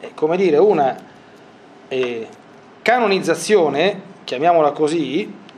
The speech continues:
numero uno biblica, perché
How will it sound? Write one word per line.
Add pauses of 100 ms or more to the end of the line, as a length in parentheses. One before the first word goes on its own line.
(2500)
numero
uno
biblica, (1300)
perché